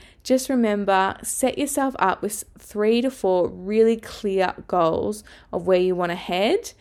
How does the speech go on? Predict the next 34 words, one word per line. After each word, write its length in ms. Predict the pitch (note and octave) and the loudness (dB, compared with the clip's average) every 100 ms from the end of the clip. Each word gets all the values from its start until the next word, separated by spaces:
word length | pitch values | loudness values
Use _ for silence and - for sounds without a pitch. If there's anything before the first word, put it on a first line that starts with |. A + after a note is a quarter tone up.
| - - _ | -20 -20 _
Then 340 | G#3+ B3 D#4 - | 0 0 0 0
make 220 | A3+ A3 | -2 0
a 60 | A3+ | 2
bit 240 | G#3 F#3 | 2 2
of 180 | - F#3 - | 0 0 0
a 100 | F3 | -2
plan 500 | - - F#3+ F#3+ F#3 | -4 -4 -2 -2 -2
and 140 | F3+ | -4
a 40 | |
strategy 680 | F3 - F#3+ F3 F3 F#3 F3 | -6 -6 -2 0 0 0 0
of 200 | E3+ E3 - | 0 -2 0
every 280 | A#3 B3+ A#3+ | 2 2 2
week 340 | G#3 F#3 F3+ - | 2 2 -2 -12
what 320 | F#3 F#3 - - | -6 -4 -4 -6
you're 180 | G3 | -4
gonna 220 | F#3+ F#3 F3 | -2 -4 -4
do 340 | E3+ E3 E3+ | -2 -2 -2
to 160 | - F#3 | -6 -6
work 240 | E3+ - | -6 -6
towards 440 | - E3+ E3+ E3+ | -10 -4 -4 -4
those 260 | - F#2+ F#3+ | -4 -4 -4
goals. 460 | - E3+ F3 F#3+ - - - - | -4 -2 -2 -2 -8 -20 -20 -20
If 120 | - G3+ | -12 -4
you've 100 | G3 | 2
only 240 | A3+ A#3+ | 2 4
got 160 | A#3+ - | 2 0
two 220 | A#3+ G3+ | 0 2
hours 260 | F#3 F3+ | 2 0
a 80 | F#3 | -2
week 160 | F3 - | -4 -4
for 120 | - | -4
your 100 | F#3 | -4
creative 360 | - F3 F3+ - | -4 -4 -4 -8
practice, 560 | F3 F#3 - E3+ F#3 | -10 -8 -6 -6 -8